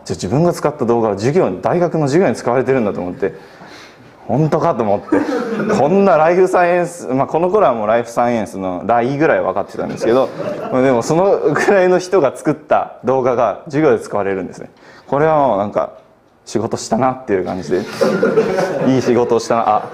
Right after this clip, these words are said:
違って。なんか、え、で、まあ、僕が作った動画は、このディービーシーエルエスギャラクシーっていうの中のエンボス、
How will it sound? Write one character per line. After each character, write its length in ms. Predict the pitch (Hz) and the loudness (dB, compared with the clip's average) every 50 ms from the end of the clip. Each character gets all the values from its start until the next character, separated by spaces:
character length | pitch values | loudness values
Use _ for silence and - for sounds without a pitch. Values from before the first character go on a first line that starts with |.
| - | -12
違 100 | - - | -10 -8
っ 20 | - | -10
て。 140 | - - - - - - _ _ _ _ - - - - - - - - - | -10 -10 -16 -20 -20 -20 _ _ _ _ -20 -20 -20 -20 -20 -18 -16 -8 -4
な 80 | - 101 | -4 -2
ん 40 | 95 | -2
か、 160 | - - - - - - - - - - - - | -4 -6 -6 -10 -18 -20 -20 -14 -12 -12 -6 -2
え、 200 | 139 139 139 - - - - - - - - - - - - - - - | -2 -2 -2 -4 -6 -8 -6 -4 -4 -4 -6 -10 -18 -20 -20 -20 -6 -2
で、 60 | 160 | 0
ま 400 | 175 160 - - - - - - | 2 2 0 0 -4 -10 -16 -18
あ、 40 | - - - - - - _ _ _ _ - - | -20 -20 -20 -20 -20 -20 _ _ _ _ -6 -4
僕 160 | 123 123 135 | -2 2 2
が 140 | 143 139 135 | 2 2 2
作 160 | - - 151 | 0 0 0
っ 20 | 143 | 0
た 140 | - 107 | 0 0
動 160 | 98 101 101 98 | 2 0 0 2
画 260 | 98 95 90 - - - - - - | 2 0 0 -2 -6 -12 -18 -18 -6
は、 440 | - - 135 139 - - - - - - - - - | -2 0 2 2 0 -2 -6 -14 -18 -20 -20 -14 -4
こ 120 | - 120 | -2 0
の 240 | 110 107 107 - - - - | 0 0 -2 -4 -6 -10 -6
デ 140 | 120 120 135 | -2 2 2
ィ 100 | 135 131 | 2 4
ー 20 | |
ビ 120 | 127 131 | 4 2
ー 40 | 127 | 0
シ 180 | 123 - - 127 | 0 0 0 2
ー 160 | 123 123 123 | 4 4 4
エ 60 | 120 | 4
ル 60 | 117 | 4
エ 20 | 117 | 2
ス 180 | 120 120 107 | 0 -2 0
ギ 100 | 101 113 | 2 2
ャ 60 | 123 120 | 2 2
ラ 100 | 113 110 | 2 0
ク 80 | - | -4
シ 140 | - - 104 | -8 -8 -8
ー 20 | 95 | -8
っ 20 | - | -4
て 140 | - 127 | 0 0
い 20 | 117 | 2
う 80 | 113 | 2
の 120 | 113 117 117 | 2 2 2
中 320 | 123 135 135 - 135 120 | 2 2 2 2 0 2
の 300 | 131 151 170 - - - - | 2 2 0 0 -2 -4 -2
エ 80 | 113 117 | -2 -2
ン 120 | 110 107 | 0 -2
ボ 100 | 104 104 | -2 -4
ス、 220 | - - - - | -6 -8 -14 -18